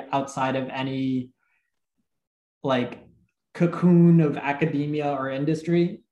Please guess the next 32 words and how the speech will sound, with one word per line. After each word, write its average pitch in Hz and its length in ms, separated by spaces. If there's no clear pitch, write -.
Um, 147 680
so 208 180
most 254 240
of 233 60
these 175 180
people 156 280
are 143 80
gonna 139 160
be 135 360
in 139 100
academia. 139 600
I'd 170 160
say, 180 400
uh, 170 240
ditch 190 340
the 185 160
animal 180 280
models, 160 640
either 165 720
convince 185 520
me 220 140
with 185 220
a 170 60
really 180 400
clever 170 640
in 160 320
vitro 165 400
model 143 680
or, 156 760
like, 156 500
somehow 196 480
get 175 340